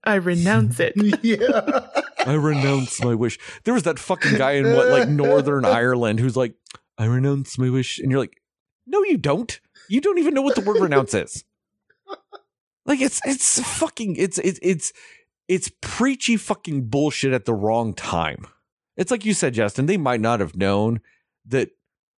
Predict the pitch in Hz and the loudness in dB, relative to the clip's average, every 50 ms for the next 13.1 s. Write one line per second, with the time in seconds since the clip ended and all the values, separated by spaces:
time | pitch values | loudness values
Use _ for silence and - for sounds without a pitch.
0 | _ _ - 131 156 156 131 139 151 151 143 117 131 139 - - - 104 113 131 | _ _ -6 -4 -2 0 0 2 0 0 0 0 -2 -4 -4 -4 -2 -2 0 0
1 | 127 135 135 135 - 143 135 127 131 127 123 120 101 110 120 117 - 135 123 117 | 2 2 0 0 0 0 0 0 0 0 0 0 0 0 -2 0 -2 -2 -2 -2
2 | 120 120 120 113 107 - 131 123 113 107 117 104 135 131 107 117 131 117 - 127 | 0 0 0 0 0 0 0 0 0 -2 -2 -2 -2 -2 0 -2 -2 -2 -2 -2
3 | 131 131 131 127 117 110 113 110 101 120 117 - - 120 117 - 104 104 92 101 | -2 0 0 0 0 0 -2 -2 -2 -4 -4 -2 -4 -4 -4 -2 -2 -2 -2 -2
4 | 92 101 98 92 82 80 78 80 87 87 104 131 139 - - - - - - - | 0 0 0 0 0 -2 -2 -2 0 0 -2 -2 -4 -6 -10 -10 -12 -12 -12 -18
5 | - - - - - _ - 113 135 131 147 127 107 104 98 - 139 139 123 - | -20 -20 -20 -20 -20 _ -4 -4 -2 0 0 -2 -2 -4 -2 -2 -2 -2 0 -2
6 | 143 135 127 127 123 107 123 113 98 107 117 117 117 117 123 123 120 107 - - | -2 0 0 0 -2 -2 -2 -2 0 0 0 0 0 0 0 0 0 -2 -2 -4
7 | 92 87 87 87 82 80 - - _ _ _ _ _ _ _ _ _ _ - 131 | -4 -4 -4 -6 -8 -8 -12 -14 _ _ _ _ _ _ _ _ _ _ -4 -2
8 | 135 135 139 139 143 139 - 127 123 120 127 120 - 127 120 - 131 120 95 101 | 0 0 2 0 0 -2 0 -2 0 0 -2 -2 -2 -4 -2 -2 -2 -2 0 0
9 | 107 113 110 - 143 143 139 - - - - _ _ _ _ _ _ _ _ _ | 0 0 0 0 -2 -2 -2 -4 -8 -16 -20 _ _ _ _ _ _ _ _ _
10 | 131 160 214 208 214 254 320 330 - - 254 247 185 131 120 135 147 165 170 180 | -4 -4 -2 0 0 -2 -2 -2 -2 -2 -2 0 0 0 0 2 2 2 2 2
11 | 180 185 185 175 165 196 196 208 202 - - _ _ _ _ _ _ _ _ _ | 2 2 0 0 0 0 0 0 -2 -6 -12 _ _ _ _ _ _ _ _ _
12 | _ _ - 170 208 254 277 277 277 247 240 240 226 - 247 208 208 165 160 170 | _ _ -4 0 0 2 2 2 2 2 0 -2 0 0 0 0 0 0 0 -2
13 | 156 - | -2 -4